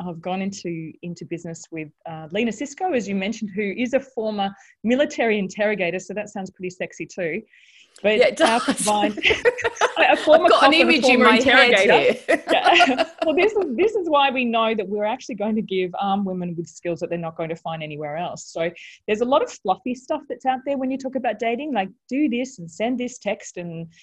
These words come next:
Speaker 1: wear this or don't wear this, or, like, it, it, that's all okay. But some of the areas that we're most concerned about is keeping women safe.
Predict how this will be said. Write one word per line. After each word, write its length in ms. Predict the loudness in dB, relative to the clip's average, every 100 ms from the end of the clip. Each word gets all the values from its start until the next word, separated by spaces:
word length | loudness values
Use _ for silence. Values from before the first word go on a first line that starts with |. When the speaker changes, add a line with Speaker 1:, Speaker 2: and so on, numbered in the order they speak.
| _
Speaker 1:
wear 240 | 0 2 2
this 340 | 0 -2 -4
or 140 | -6 -2
don't 260 | -2 -2
wear 180 | -6 -4
this, 300 | -4 -6 -8
or, 260 | -8 -6 -8
like, 240 | -8 -8 _
it, 160 | -16 -16
it, 140 | -18 -20 -6
that's 240 | -4 -2 -2
all 240 | -2 -2 -4
okay. 600 | -6 -8 -10 -4 -2 -2 -4 -12 _ _ _ _
But 220 | -2 -2 -2 _ _ _ -20 -16
some 240 | -4 -4
of 100 | -2
the 140 | -2 -2
areas 220 | -2 -2
that 100 | -4
we're 140 | -4
most 280 | -2 -4 -6
concerned 320 | -12 -10 -10 -8
about 200 | -8 -8
is 140 | -8
keeping 540 | -10 -8 -8 -10 -12 -10
women 440 | -8 -8 -8 -12
safe. 460 | -8 -4 -2 -2